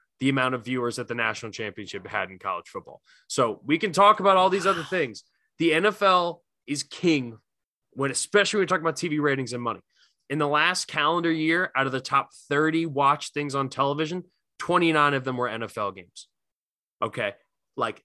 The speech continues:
Speaker 1: that is the level of power. So
Speaker 2: Wow.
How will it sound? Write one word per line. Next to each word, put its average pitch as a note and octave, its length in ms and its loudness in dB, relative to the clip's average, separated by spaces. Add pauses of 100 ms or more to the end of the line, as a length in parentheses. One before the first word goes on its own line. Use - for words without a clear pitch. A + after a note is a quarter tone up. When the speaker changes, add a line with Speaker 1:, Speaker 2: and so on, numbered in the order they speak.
(320)
Speaker 1:
that D3 320 2
is F#3 240 2
the F#3 120 0
level D3 540 0 (240)
of C3 140 -6
power. G#2 340 0
So F#2+ 260 2
Speaker 2:
Wow. F2 640 -6